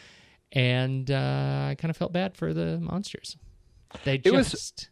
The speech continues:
Speaker 2: Yeah. They, well, they, I loved the look of the monster.
Speaker 1: Oh, yeah. No, very, you know, that's what,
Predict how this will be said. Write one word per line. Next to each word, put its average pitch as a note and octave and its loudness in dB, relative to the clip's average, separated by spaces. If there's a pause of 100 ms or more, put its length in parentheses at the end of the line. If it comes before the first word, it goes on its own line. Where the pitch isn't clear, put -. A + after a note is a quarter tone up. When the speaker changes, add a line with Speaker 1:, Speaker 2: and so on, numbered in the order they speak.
(200)
Speaker 2:
Yeah. F#2+ 2
They, G#2+ 2
well, A#2+ 6
they, A2 2
I D#3 2
loved E3 4
the G#2 -2
look G#2+ 0
of F2 -2
the E2+ -6
monster. D#2+ -2
Speaker 1:
Oh, E3 6
yeah. A2 0
No, B2 2
very, C3 2
you D3 0
know, C#3 2
that's D3 -2
what, D#3 2